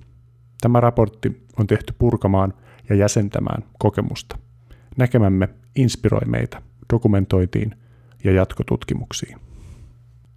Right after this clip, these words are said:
Avainsanat: ufo-tutkimus, ufo-kontakti,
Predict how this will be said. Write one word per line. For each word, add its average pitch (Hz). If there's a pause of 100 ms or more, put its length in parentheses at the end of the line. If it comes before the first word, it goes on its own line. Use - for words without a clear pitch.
(200)
Avainsanat: 110 (460)
ufo-tutkimus, 107 (500)
ufo-kontakti, 107